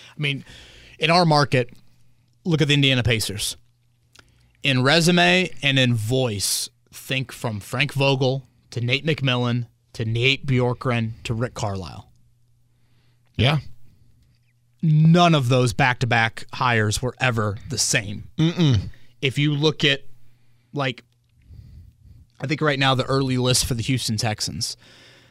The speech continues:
Speaker 1: they, they just went with a couple of older hires in David Culley and Lovie Smith. I wanna say all of their candidates right now are in their forties or thirties. Like, I,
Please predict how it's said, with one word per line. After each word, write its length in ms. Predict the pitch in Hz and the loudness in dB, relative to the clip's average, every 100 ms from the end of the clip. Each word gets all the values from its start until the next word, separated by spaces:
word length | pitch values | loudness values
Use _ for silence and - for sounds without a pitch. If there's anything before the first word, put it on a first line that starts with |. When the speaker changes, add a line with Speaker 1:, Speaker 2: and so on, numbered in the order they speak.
| _ - | _ -6
Speaker 1:
they, 200 | 123 160 180 156 - | 0 2 2 -2 0
they 140 | 160 | 2
just 200 | 185 175 | 2 2
went 180 | 160 143 | 2 2
with 420 | 135 123 - - - - - _ | 2 0 -2 -14 -18 -20 -20 _
a 40 | - | -4
couple 240 | 156 135 | 0 2
of 100 | 120 - | 0 -2
older 600 | 151 156 151 135 113 113 - - _ _ | 2 4 4 2 2 0 -6 -20 _ _
hires 480 | - 139 127 110 110 | -2 2 2 0 0
in 60 | 120 | 2
David 240 | 120 117 | 2 0
Culley 280 | - 123 117 | 0 2 2
and 80 | 113 | 0
Lovie 180 | 110 104 | -2 -2
Smith. 380 | - 117 98 - - | -4 -4 -8 -16 -8
I 100 | 127 | -4
wanna 180 | 151 151 | -2 0
say 180 | 156 127 | 0 0
all 200 | 127 139 | 0 2
of 80 | 135 | 2
their 120 | 123 | 0
candidates 480 | 120 131 123 113 - | 0 0 2 0 -2
right 160 | 113 113 | -4 -6
now 300 | 117 110 - _ _ _ - | -6 -8 -10 _ _ _ -8
are 140 | 139 | -4
in 80 | 131 | -2
their 120 | 117 | -2
forties 360 | - 135 123 104 | -2 -2 0 -2
or 60 | 95 | -4
thirties. 500 | 110 101 - - - - _ _ - - _ _ - | -6 -8 -8 -10 -10 -18 _ _ -20 -20 _ _ -10
Like, 220 | - 156 156 | -2 0 2
I, 120 | 165 | 0